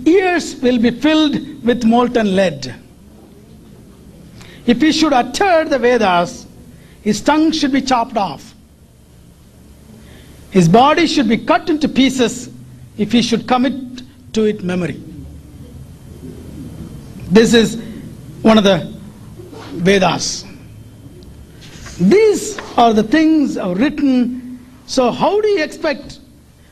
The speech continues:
a poor untouchable try to read or try to study or try to even think? There's no way you can think. And this is the basis on which the Hindu religion.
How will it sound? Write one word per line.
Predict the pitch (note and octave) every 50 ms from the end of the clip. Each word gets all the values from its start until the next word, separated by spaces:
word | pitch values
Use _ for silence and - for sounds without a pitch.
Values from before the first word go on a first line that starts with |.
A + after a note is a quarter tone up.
| _ _
a | A#3+ A3+
poor | A3+ B3 D4 C#4+
untouchable | C4 B3 A#3+ B3+ D4 D4 C#4+ B3+ A#3 G3 G3+ F#3+ F#3 F#3 - - - - - - - - - - - - - -
try | A#3 A#3+ A3+ A3+
to | G#3 G#3+
read | F#3 F#3+ A3 A#3+ A#3+ A#3+ B3 B3
or | A#3 -
try | - - A3 G#3+
to | G#3+ G#3+
study | G3+ - - A3+ G#3 G#3 A#3 A#3+ A3+
or | -
try | - - A3 A3
to | A3 A3+
even | A3+ A#3+ B3 B3+ A#3 - - -
think? | G#4+ B4+ B4 D4+ - - - - - - - - - - - - - - - - - - - - - - - - - - - - -
There's | G#3 G#3+ G#3
no | A3 B3+ C4+
way | C4+ C#4+ C#4+
you | C#4+
can | C#4+ D4 A#3
think. | - E4+ A#3+ F3 - - - - - - - - - - - - - - - - - - - - - - - - - - - - - - - - -
And | - E3 D3+ D3+ F3+
this | D4 D#4 - -
is | C#4 A#3
the | G3+ G#3
basis | F3+ F3 A3 A3 A3+ A3 G#3 G#3
on | G3+ F#3 F#3 F#3
which | F#3 G3 G3 - - - - - - - - - - - - - - - - - -
the | D#3+ D3+ D3+ D3+
Hindu | C#3+ - - B3+ B3+ A#3+ A#3 A#3+ A3+ A3 G#3 - - - - -
religion. | G3 F#3 F3+ F3 D#3+ C#3 C#3 C#3 C#3